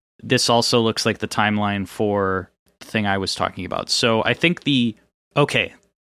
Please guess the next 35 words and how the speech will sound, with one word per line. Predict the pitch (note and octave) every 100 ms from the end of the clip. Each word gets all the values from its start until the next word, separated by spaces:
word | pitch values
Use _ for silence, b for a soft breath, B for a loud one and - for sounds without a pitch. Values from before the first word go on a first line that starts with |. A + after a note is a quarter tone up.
| -
there's | B2+
two | - D3+
different | C3 B2
belts. | G#2 - -
The | B2
All | A#2+ D3+
Pacific | - F#3 F3 - D#3+
Championship | - C3+ B2+ G#2 - - -
was | G2
the | -
secondary | - A#2 C#3+ B2+ B2+ A#2+
singles | - A#2+ A2+ G2+
women's | - A2+ A2 G#2
professional | - - G2 - G#2
wrestling | F#2+ - G2+ G2
title | - F#2 F#2
in | F#2+
A | - G2
J | G2 F#2+
W. | F2+ F2+ E2+ A2 - b b b b _
Uh, | A#2+ G#2+ -
it |
was | G#2 -
started | - C3+ B2
as | A#2+ - - _ _ _ -
the | A2+
Hawaiian, | A#2 A2+ A#2 A#2 A2 -
see, | - - -
but | C#3 C#3
that's | C#3+ -
different. | F3 - G#2+
That | A2
says | - A#2+
nineteen | B2+ B2 C3
seventy-seven. | - B2 A#2 A2 - C#3 F#2+